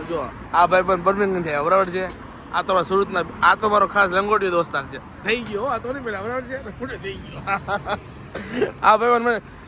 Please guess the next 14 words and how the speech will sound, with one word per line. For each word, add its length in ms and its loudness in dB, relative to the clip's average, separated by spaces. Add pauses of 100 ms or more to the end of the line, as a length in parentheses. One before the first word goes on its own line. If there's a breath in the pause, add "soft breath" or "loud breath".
(420)
ખાલી 160 0
નક્કી 280 -8
હતું 220 -10
કે 60 -10
ભાઈ 100 -4
મળી, 340 -4
સમજ્યા? 260 -4
પણ 140 -6
આજ 100 -4
મળી 220 -4
ગયા, 140 -6
બોલો, 220 -8 (260)
અહીંયા, 220 -6 (260)
કમ્પ્લીટલી. 560 2